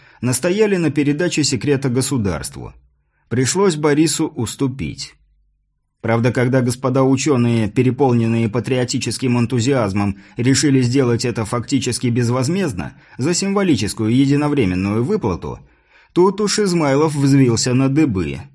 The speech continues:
С какого перепуга? Хватит с него, что он согласился на грошовое вознаграждение за идею с пироксилином. Но тогда он прятался от всех и вся. Теперь же в этом не было необходимости.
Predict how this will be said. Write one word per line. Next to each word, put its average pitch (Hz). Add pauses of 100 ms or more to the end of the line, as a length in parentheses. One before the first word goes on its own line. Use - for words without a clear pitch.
(200)
С -
какого 139
перепуга? 117 (280)
Хватит 110
с -
него, 139
что 139
он 127
согласился 127
на 135
грошовое 117
вознаграждение 120
за 123
идею 98
с 95
пироксилином. 120 (1200)
Но 110
тогда 127
он 143
прятался 139
от 139
всех 110
и 143
вся. 139 (400)
Теперь 135
же 101
в 95
этом 110
не 104
было 101
необходимости. 120